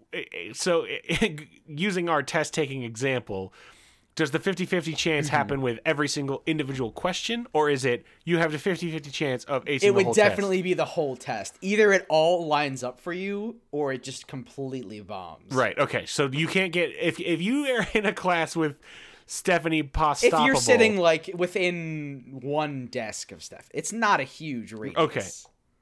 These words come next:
Speaker 1: Oh, it's not a huge ra-, so it's smaller than Ron's radius, it sounds like.
Speaker 2: Yeah, it shrunk,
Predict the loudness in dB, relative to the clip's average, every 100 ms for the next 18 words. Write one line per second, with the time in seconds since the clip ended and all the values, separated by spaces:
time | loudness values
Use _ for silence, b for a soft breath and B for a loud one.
0 | _ _ _ _ 0 2 4 0 -2 2
1 | 2 2 -2 -4 0 0 0 0 2 4
2 | 2 2 2 2 2 -2 -2 -8 -12 -12
3 | -10 -10 -12 -14 -14 -18 _ -16 -8 0
4 | 2 2 0 -4 -2 -2 -4